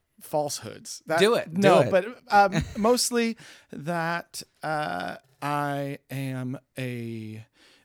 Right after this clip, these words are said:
Speaker 1: a philanthropist. <laughs> Don't laugh. I'm a philanthropist. Okay. I'm an aspiring philanthropist, we'll say,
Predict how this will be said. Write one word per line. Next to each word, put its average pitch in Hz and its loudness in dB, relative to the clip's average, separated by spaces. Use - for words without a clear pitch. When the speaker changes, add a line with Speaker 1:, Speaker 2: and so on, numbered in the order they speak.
Speaker 1:
a 131 -8
philanthropist. 131 -10
<laughs> 254 6
Don't 254 6
laugh. 196 8
I'm 269 6
a 254 6
philanthropist. 185 0
Okay. 226 8
I'm 220 8
an 254 8
aspiring 208 10
philanthropist, 170 4
we'll 185 0
say, 170 2